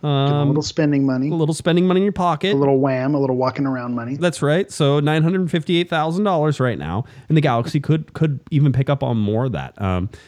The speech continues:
Speaker 2: if you're looking at their overall general allocation money that they have as well, which could be used to push that up over a million dollars if you're really paying attention, seventy-five thousand dollars from the, uh, from the, the Dunbar trade. So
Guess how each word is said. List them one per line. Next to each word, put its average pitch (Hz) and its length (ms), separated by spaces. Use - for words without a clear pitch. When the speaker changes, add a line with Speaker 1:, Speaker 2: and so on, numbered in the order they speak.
Speaker 2:
if 131 140
you're 143 100
looking 135 240
at 127 160
their 110 180
overall 131 400
general 107 300
allocation 147 500
money 104 260
that - 100
they 92 100
have 90 180
as 87 140
well, 143 240
which 101 240
could 90 140
be 87 80
used 87 300
to - 40
push - 240
that 95 160
up 92 140
over 98 320
a 98 40
million 107 280
dollars 135 360
if 143 120
you're 143 80
really 143 180
paying 165 220
attention, 196 420
seventy-five 151 560
thousand 127 260
dollars 104 460
from 92 640
the, 90 480
uh, 82 560
from 95 400
the, 90 320
the 95 140
Dunbar 90 320
trade. - 340
So 120 280